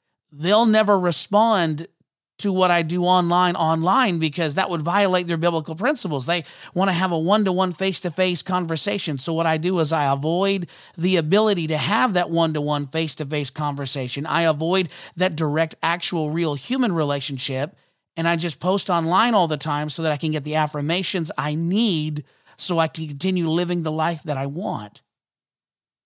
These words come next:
When we confess, it must be to the right people. And three, when the accountability comes, we must accept whatever accountability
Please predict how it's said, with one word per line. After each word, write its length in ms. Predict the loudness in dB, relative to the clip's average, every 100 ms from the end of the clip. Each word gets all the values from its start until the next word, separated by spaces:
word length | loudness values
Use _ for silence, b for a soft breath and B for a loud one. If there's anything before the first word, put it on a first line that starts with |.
| _ _ _ _ _ _
When 240 | -2 2 4
we 120 | 4
confess, 600 | 2 0 2 2 2 0
it 160 | 0
must 400 | 2 4 2 2
be 200 | -2 -4
to 180 | -4 -4
the 140 | -2 -2
right 440 | -2 -2 -4 -8
people. 480 | -12 -12 -12 -20 _ _ _ _ _ _ _ _ _ _ _ _ _ _
And 160 | -8 -6
three, 520 | -4 -2 0 -2 -8 _ _ _ _ _ _ _ _ _ _ _ _
when 120 | -2
the 100 | -2
accountability 720 | -2 -2 -2 0 0 0 -2
comes, 600 | -4 -6 -6 -6 -10 -12 -16 _ _ _ _ _ _
we 100 | -6 -2
must 280 | 0 0
accept 400 | -4 -4 -2 -4
whatever 560 | -6 -8 -4 -2 0 -2 -2
accountability 1000 | -6 -2 -2 -2 -2 -2 -2 -4 -8